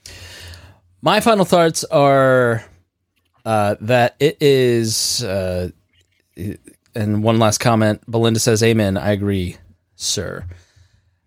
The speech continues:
I think it's gonna get a lot uglier.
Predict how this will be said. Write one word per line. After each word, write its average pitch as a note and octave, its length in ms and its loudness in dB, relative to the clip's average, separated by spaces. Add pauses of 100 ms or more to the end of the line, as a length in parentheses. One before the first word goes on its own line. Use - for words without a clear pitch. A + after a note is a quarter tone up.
(760)
I C#3+ 120 0
think E3+ 160 2
it's C#3+ 140 -2
gonna D#3 180 2
get D3+ 100 2
a D3 60 4
lot C3+ 180 4
uglier. A2 460 -2